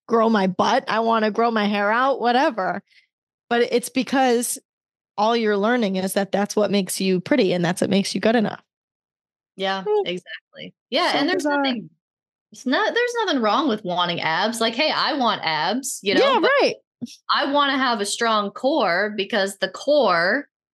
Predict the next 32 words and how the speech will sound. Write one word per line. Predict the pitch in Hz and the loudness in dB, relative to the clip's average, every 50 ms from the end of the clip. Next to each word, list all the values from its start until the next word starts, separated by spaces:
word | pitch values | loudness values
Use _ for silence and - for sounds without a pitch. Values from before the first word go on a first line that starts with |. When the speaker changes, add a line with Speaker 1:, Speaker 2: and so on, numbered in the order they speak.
| _ _ _ _ | _ _ _ _
Speaker 2:
is, | - 202 208 202 202 | -4 -2 -2 0 0
like, | 196 190 196 190 - | 0 0 -2 -2 -2
our | - 185 208 214 214 214 | -2 0 2 2 2 0
foundation, | 208 - 220 208 214 208 202 190 185 185 208 277 285 - - - - - - - 208 202 - | -2 -2 -2 -2 0 -2 -2 -2 -2 -2 -2 -2 -4 -4 -4 -4 -4 -4 -6 -8 -8 -6 -2
right? | 180 175 185 214 202 | -2 0 0 0 0
It | - 202 | 0 0
helps | 208 196 196 196 196 - | 0 0 0 -2 -2 -4
me | 226 220 | -4 -4
stand | 214 - - - 202 214 226 240 247 240 233 240 | -2 -2 -2 -2 -2 0 0 -2 -2 -2 -4 -4
taller. | - 196 185 180 165 156 151 139 131 135 131 | -2 0 2 2 2 0 0 -2 -2 -4 -4
It | - 131 165 180 | -4 -4 -4 -2
helps, | - 175 190 196 196 - - - - - - _ _ _ - | -2 -2 -2 -2 -4 -6 -12 -12 -12 -12 -16 _ _ _ -4
like, | 185 185 175 170 - | -4 -4 -4 -4 -2
it | - 185 180 - | -4 -4 -2 -2
supports | - - 202 202 - - 202 208 214 208 - | -4 -4 -4 -4 -2 0 0 0 0 0 0
all | 196 202 208 208 | 0 0 2 0
of | 208 202 | 2 2
our | 208 208 202 - | 2 0 0 0
organs, | - 196 208 220 214 202 165 117 85 87 170 185 - - - - _ - | 0 0 0 0 0 -2 -2 -6 -6 -6 -10 -10 -10 -12 -12 -12 _ -4
right? | 156 156 170 190 208 - - - | -2 -2 -2 -2 -4 -6 -6 -6
So | - 226 220 226 | -4 -2 0 0
there's | 226 233 233 262 | 0 -2 -2 -2
nothing | 302 330 330 294 247 185 151 143 | -4 -2 0 -2 -2 -2 -4 -8
wrong | 147 147 147 147 156 180 226 269 269 247 226 196 165 151 | -8 -6 -4 -2 0 0 2 2 2 0 0 -2 -4 -8
with | 135 - - - - | -8 -10 -12 -14 -14
it, | - - - - - - | -14 -12 -10 -10 -8 -6
of | - 147 - - | -8 -8 -8 -10
course. | - - - - - - - 226 - - _ _ _ _ _ _ _ _ _ _ _ - | -12 -10 -8 -8 -8 -8 -8 -10 -12 -14 _ _ _ _ _ _ _ _ _ _ _ -2
But, | 196 196 175 - | 0 0 2 2
like, | 185 175 175 180 175 156 - - _ _ _ _ _ _ _ _ _ _ - | 0 0 2 0 -2 -2 -6 -14 _ _ _ _ _ _ _ _ _ _ -10
you | 196 190 | -6 -4
know, | 185 180 170 160 180 185 | -2 0 0 0 -2 -4